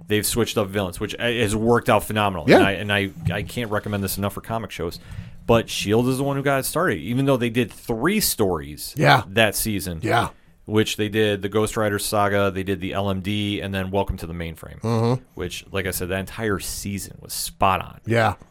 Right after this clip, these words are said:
Speaker 1: But I, I have to agree with you about that one. That, that Ghost Rider debut, phenomenal.
Speaker 2: Mm-hmm.
Speaker 1: But for me, if, if I'm talking best moments, and if I, if I really wanna get into that season four,
Speaker 2: Mm-hmm.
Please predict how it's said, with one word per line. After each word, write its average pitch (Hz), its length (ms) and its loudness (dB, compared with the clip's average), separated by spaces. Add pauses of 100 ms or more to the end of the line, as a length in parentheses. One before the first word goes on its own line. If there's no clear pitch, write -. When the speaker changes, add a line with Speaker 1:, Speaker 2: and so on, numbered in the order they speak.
(160)
Speaker 1:
But 90 260 0
I, 101 300 2
I - 20 6
have 101 160 4
to 101 80 0
agree 95 220 2
with 87 120 0
you 85 60 0
about 85 220 -2
that 82 180 -2
one. 73 160 -12 (340)
That, 107 320 2 (280)
that 117 220 4
Ghost 113 260 2
Rider 107 200 2
debut, 95 640 0
phenomenal. 82 880 -6
Speaker 2:
Mm-hmm. 113 480 2 (560)
Speaker 1:
But 139 240 2
for 151 100 -2
me, 196 300 2
if, 165 160 2
if 123 160 -2
I'm 165 180 -4
talking 147 680 -4
best 123 340 -2
moments, 120 520 -2
and 135 300 -6
if 147 220 4
I, 165 100 10
if 143 300 0
I 170 60 2
really 175 260 4
wanna 147 180 2
get 113 200 0
into 123 200 -4
that 107 160 2
season 98 360 -4
four, 104 500 0
Speaker 2:
Mm-hmm. 107 380 -2